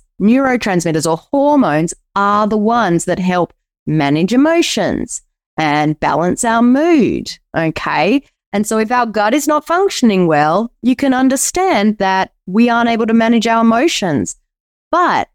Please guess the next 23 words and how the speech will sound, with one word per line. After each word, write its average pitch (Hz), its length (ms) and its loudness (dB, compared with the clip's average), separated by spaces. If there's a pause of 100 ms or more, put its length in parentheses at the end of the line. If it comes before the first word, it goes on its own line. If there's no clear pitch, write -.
(460)
the 220 200 -2
gut-brain 233 500 0
connection, 226 520 0
there 180 180 0
is 180 100 -2
a 185 60 0
very 190 380 -2
close 220 320 -4
connection 254 420 0
between 185 320 0
the 180 60 0
gut 170 200 -2
and 196 100 2
the 185 60 0
brain. 208 580 -2 (320)
And 190 180 2
one 190 160 0
of 202 100 0
the 202 100 -2
first 214 360 -4
signs 208 280 0
of 190 120 -2
disconnect - 800 -2